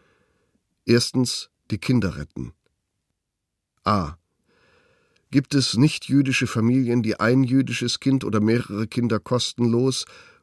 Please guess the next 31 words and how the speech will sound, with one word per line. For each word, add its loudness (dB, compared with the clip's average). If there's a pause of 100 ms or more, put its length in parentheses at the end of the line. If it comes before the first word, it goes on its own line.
oder 0
gegen 2
eine 0
minimale 4
Entschädigung 0
aufnehmen 0
würden? 0 (1200)
Wenn 4
die 2
Entschädigung 0
fünfzehn -2
Francs -4
pro -4
Tag -4
erreicht -4
oder -6
überschreitet, -4 (500)
ist -10
es -6
besser, 2
die -2
Kinder 0
in -4
Einrichtungen 0
unterzubringen, -2
wo -2
sie -6
ihre -4
Ausbildung -4
fortsetzen -8
können. -6